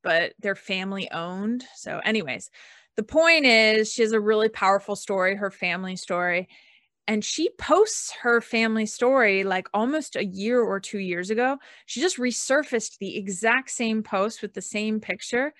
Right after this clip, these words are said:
And it went viral this time. The first time it didn't really,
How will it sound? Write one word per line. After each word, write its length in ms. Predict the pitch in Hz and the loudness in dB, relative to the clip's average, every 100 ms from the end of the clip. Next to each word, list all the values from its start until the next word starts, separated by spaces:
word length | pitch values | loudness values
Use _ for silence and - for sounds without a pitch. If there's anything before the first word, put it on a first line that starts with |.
| - _ _ _ _ - | -20 _ _ _ _ -4
And 160 | 233 233 | -2 0
it 140 | 208 | 0
went 260 | 214 233 185 | 2 0 -2
viral 640 | 180 196 202 208 175 104 | -4 2 4 4 2 -4
this 180 | 175 - | -6 -10
time. 540 | - - 78 73 202 - | -8 -8 -8 -12 -14 -4
The 120 | 208 | -2
first 280 | 240 233 - | 2 0 2
time 220 | 226 214 | 2 2
it 80 | 202 | 2
didn't 240 | 208 190 | 2 2
really, 300 | 208 196 196 | -2 -2 -4